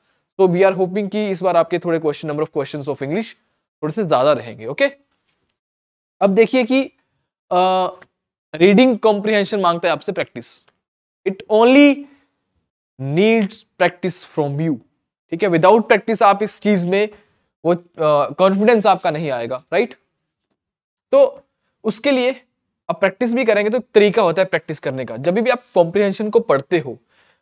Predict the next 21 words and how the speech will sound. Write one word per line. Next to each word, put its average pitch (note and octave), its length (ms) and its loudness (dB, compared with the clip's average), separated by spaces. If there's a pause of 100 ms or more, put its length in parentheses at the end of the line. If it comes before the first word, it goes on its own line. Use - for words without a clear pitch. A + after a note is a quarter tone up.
(140)
before B3+ 280 6
starting F3+ 500 2
or F3 140 2
before F3+ 280 0
reading G3 440 4
the C4 120 -2
comprehension, G3+ 720 -2
you A3 160 -2 (1080)
have G#3+ 220 6
to B3 100 2
read G#3 260 2
the A3 140 0
questions F3+ 480 -2
first, B2+ 260 -4 (360)
okay? C#3+ 220 -4 (920)
So E3+ 60 2
once A3 240 4
you B3 100 4
read G#3 260 2
the B3 120 -2
questions, B3 380 2